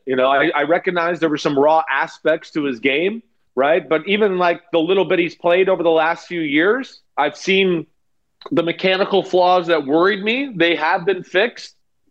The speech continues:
I don't know how. And I think really, right,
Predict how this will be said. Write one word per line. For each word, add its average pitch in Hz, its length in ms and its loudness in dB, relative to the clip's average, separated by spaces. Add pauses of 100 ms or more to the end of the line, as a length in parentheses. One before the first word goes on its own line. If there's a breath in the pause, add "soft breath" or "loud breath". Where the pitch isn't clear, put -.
(320)
I 175 140 0
don't 202 180 -2
know 185 160 0
how. 175 600 -2 (680)
And 185 120 0
I 208 80 2
think 214 240 -2
really, 190 480 2 (480 soft breath)
right, 175 280 2